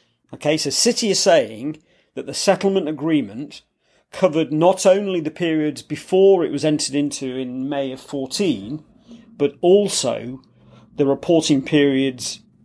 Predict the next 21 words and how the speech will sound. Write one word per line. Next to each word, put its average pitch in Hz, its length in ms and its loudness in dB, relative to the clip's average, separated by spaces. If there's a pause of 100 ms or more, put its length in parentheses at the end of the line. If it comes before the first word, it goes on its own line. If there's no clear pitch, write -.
(160)
in 147 120 4
the 143 80 2
future, 190 560 -2
effectively, 107 800 -4 (220)
twenty 147 320 2
fifteen, 143 440 0
twenty 135 300 -4
sixteen. 101 680 -2 (600)
Now, 139 140 -4
that 190 220 4
means 131 680 -4 (460)
that 143 200 -2
there, 151 340 4
that 143 240 -6
the 139 480 -4 (600)
referral 170 520 4
decision 131 680 -2
that's - 240 -12
made 139 720 0 (440)
was 135 140 -6
actually 131 800 -4